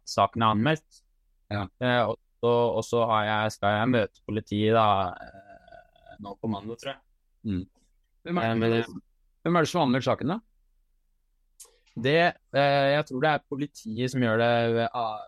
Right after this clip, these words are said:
Speaker 1: altså på vegne av meg da. Så slipper jeg å bruke så mye tid på det da, kan du si.
Speaker 2: Eh, seilforeningen, det var vel Drøbaksund seilforening som var teknisk ansvarlig, selv om arrangementet var sammen med K N S, var det vel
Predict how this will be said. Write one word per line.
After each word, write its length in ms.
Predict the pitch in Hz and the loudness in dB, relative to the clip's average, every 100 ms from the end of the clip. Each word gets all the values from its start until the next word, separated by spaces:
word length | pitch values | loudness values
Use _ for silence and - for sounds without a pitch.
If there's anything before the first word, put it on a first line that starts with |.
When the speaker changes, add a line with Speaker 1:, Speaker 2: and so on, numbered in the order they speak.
| - | -16
Speaker 1:
altså 440 | 107 - 110 110 - | -10 -6 -4 -4 -2
på 100 | 120 | 2
vegne 320 | 120 104 107 | 2 0 -4
av 140 | 113 | -4
meg 220 | 110 139 | -2 -4
da. 60 | 131 _ _ _ _ _ _ _ | -6 _ _ _ _ _ _ _
Så 140 | - 120 | -4 0
slipper 260 | 123 - | 0 2
jeg 240 | 113 110 110 | 2 4 4
å 460 | 113 110 113 110 - | 2 2 0 -2 -8
bruke 380 | 107 120 113 117 | -8 -4 -2 -2
så 220 | - 110 113 | -2 2 2
mye 380 | 107 107 110 107 | 0 0 -2 -2
tid 240 | - 101 | -4 -4
på 120 | 110 120 | 2 2
det 80 | |
da, 60 | 117 - _ _ - | 2 -2 _ _ -6
kan 100 | 101 | -4
du 60 | |
si. 160 | 101 - _ _ _ _ _ _ _ - | -6 -10 _ _ _ _ _ _ _ -6
Speaker 2:
Eh, 200 | 135 135 | -2 0
seilforeningen, 600 | 175 135 - 110 113 127 | 2 0 0 0 2 0
det 20 | 127 | 2
var 140 | 127 | 0
vel 40 | 117 | 0
Drøbaksund 480 | 101 104 101 120 117 | 0 -2 -2 -4 -2
seilforening 480 | 113 87 98 98 104 | -2 -2 -2 -2 -4
som 140 | 117 | -2
var 120 | 110 | -2
teknisk 380 | - 98 - 98 | -2 -6 -6 -4
ansvarlig, 340 | 113 104 101 110 | -4 0 0 0
selv 200 | 117 101 | 0 0
om 180 | 104 104 | 0 0
arrangementet 720 | - 107 104 - 104 95 101 | 0 -2 -2 -2 0 0 2
var 160 | 98 101 | 0 0
sammen 240 | 92 90 | 0 -2
med 40 | - | -2
K 60 | 104 | -2
N 60 | |
S, 180 | 107 - | -4 -2
var 160 | 101 95 | 0 2
det 100 | 101 | 2
vel 160 | 98 | 0